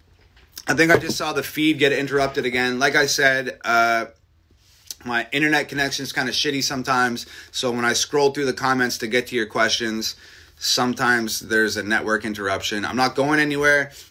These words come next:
The live stream's not ending. I'm gonna be here answering questions until, um,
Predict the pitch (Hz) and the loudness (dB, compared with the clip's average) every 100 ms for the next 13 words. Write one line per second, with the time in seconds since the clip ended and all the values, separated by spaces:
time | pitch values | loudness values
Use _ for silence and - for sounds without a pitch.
0 | - 98 123 127 - 143 127 135 123 - | -8 0 0 0 -4 -4 -2 0 0 0
1 | 127 127 123 117 - - - 123 127 110 | -2 0 0 -2 -8 -14 -4 -2 -2 -2
2 | 120 120 120 107 110 117 113 117 104 113 | -2 0 0 2 0 -2 -4 -6 -4 -4
3 | 110 - 107 107 104 - - 101 - 107 | -4 -4 -6 -6 -8 -10 -14 -16 -8 -6
4 | 101 98 95 92 _ _ _ _ _ - | -4 -4 -4 -8 _ _ _ _ _ -10
5 | 95 95 90 90 82 | -8 -6 -8 -10 -12